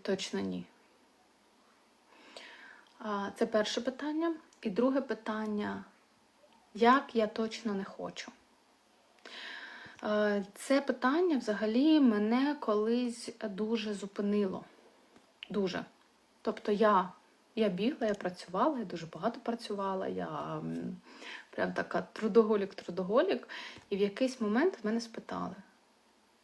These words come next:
«А ти так хочеш далі?» Я сказала: «Ні, не хочу». Тобто, м, когось мене тригерила тоді робота. Тобто я розуміла, що стільки працювати я більше не хочу.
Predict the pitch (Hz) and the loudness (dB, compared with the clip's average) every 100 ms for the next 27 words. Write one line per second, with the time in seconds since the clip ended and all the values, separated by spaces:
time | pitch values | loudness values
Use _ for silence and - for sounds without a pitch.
0 | _ _ - 190 190 - - - 202 185 | _ _ -2 0 0 -2 -12 -12 -8 -8
1 | - - 285 - - - - - _ _ | -6 -6 -6 -6 -16 -16 -18 -20 _ _
2 | _ _ _ _ 214 175 156 - _ - | _ _ _ _ -6 -6 -6 -12 _ -20
3 | - - - - _ _ - - 196 190 | -20 -20 -20 -20 _ _ -16 -8 -4 -4
4 | 180 180 185 - - - - _ _ _ | -4 -6 -10 -12 -16 -16 -20 _ _ _
5 | _ _ _ - - - - - 220 214 | _ _ _ -16 -12 -10 -12 -8 -6 -6
6 | - 214 208 202 202 196 190 190 196 190 | -4 0 2 0 -2 -4 -2 -4 -6 -8
7 | - _ - _ - 214 220 262 359 - | -14 _ -20 _ 0 4 6 8 6 0
8 | - - 208 214 269 269 202 214 220 214 | -14 -6 0 2 4 2 0 0 0 -2
9 | 196 185 196 180 - - - - - - | -4 -4 -4 -6 -10 -12 -12 -10 -8 -6
10 | 196 196 - - 214 214 202 240 285 240 | -4 -6 -8 -2 4 4 6 6 6 4
11 | 240 233 - - 208 190 202 - 180 - | 0 0 -4 0 0 0 -6 -8 -10 -6
12 | 196 226 269 220 180 180 180 185 185 - | 2 2 2 -2 -2 -4 -4 -6 -8 -8
13 | 190 - - - - - | -10 -12 -10 -10 -10 -14